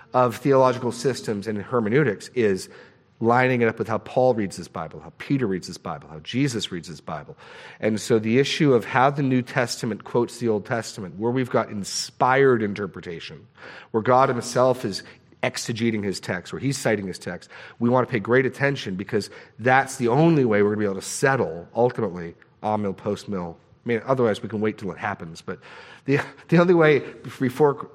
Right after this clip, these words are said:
before those things happen, we can make any progress in settling them is by studying Jesus and the apostles' hermeneutic and learning from that. Or to put it another way,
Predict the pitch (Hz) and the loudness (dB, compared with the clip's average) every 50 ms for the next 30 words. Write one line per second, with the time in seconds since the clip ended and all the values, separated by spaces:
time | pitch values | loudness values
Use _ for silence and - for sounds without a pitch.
0 | - - 127 - - 143 139 135 127 113 - 123 104 90 - 139 135 135 131 - | -10 -8 -6 0 2 4 6 6 6 4 2 -2 -6 -4 0 2 2 2 2 0
1 | 113 101 98 107 101 - 110 98 98 101 95 - 120 113 110 101 - 113 107 104 | -2 -4 -4 -4 -4 -4 -4 -4 -4 -4 -2 -2 -2 -2 -4 -4 -2 -2 -2 -2
2 | 92 101 90 - - 85 76 - - - 127 127 123 131 113 95 80 76 73 82 | -2 -4 -6 -8 -10 -14 -12 -8 -4 0 0 0 2 0 0 -2 -4 -6 -12 -16
3 | - - - - - - - 110 101 - 117 107 104 95 - - - - 123 117 | -18 -20 -20 -20 -14 -6 -6 -6 -4 -2 -2 0 0 -2 -4 -6 -4 0 2 2
4 | 117 123 120 113 104 98 95 92 90 - - - 92 92 107 123 127 120 113 - | 2 4 2 2 2 0 -2 -4 -8 -12 -16 -20 -16 -10 -4 -2 -2 -2 -2 -4
5 | 117 104 - - 107 101 95 87 - 117 113 117 - - 107 92 - 104 90 87 | -4 -6 -6 -6 -8 -8 -6 -4 -2 -2 -2 -2 -2 -4 -6 -6 -6 -8 -8 -8
6 | 82 80 80 82 82 - - _ _ _ _ _ _ - - _ _ _ - 107 | -8 -10 -12 -14 -16 -18 -20 _ _ _ _ _ _ -20 -20 _ _ _ -6 -2
7 | 113 107 113 117 117 110 104 98 85 - 101 90 92 95 87 80 - - - - | -2 0 2 2 2 2 0 -2 -4 -6 -6 -6 -6 -6 -6 -8 -12 -16 -20 -20
8 | - - _ - - - _ _ _ - 151 151 143 - - 151 131 127 127 127 | -20 -20 _ -20 -20 -20 _ _ _ 2 2 2 2 2 -2 0 0 2 4 4
9 | 127 120 104 95 85 78 | 4 4 2 2 0 -4